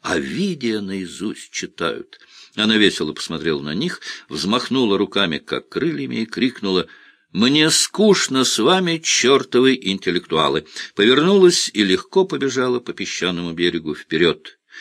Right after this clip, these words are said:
И юбка приподнялась на бегу, одна босоножка соскочила с ноги, она небрежно сбросила и вторую, которая откатилась к самой воде.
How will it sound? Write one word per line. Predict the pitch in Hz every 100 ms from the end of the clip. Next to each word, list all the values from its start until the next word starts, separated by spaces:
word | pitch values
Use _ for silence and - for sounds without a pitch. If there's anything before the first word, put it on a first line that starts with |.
| - -
И | 95
юбка | 123 143 - 107
приподнялась | 95 92 98 87 90 104 92 -
на | 71
бегу, | 80 80 175 185 - _ -
одна | - 110 139 143
босоножка | 95 101 107 113 113 - - 85
соскочила | 85 - 82 78 101 80 76
с | -
ноги, | 73 87 165 165 - -
она | 78 107
небрежно | 120 131 147 165 131 98 87
сбросила | 82 98 113 - 85
и | 80
вторую, | - 78 78 170 180 170 - _ -
которая | 90 101 92 92
откатилась | - 98 - 85 - 120 95 -
к | -
самой | - 92 76 69
воде. | 67 78 151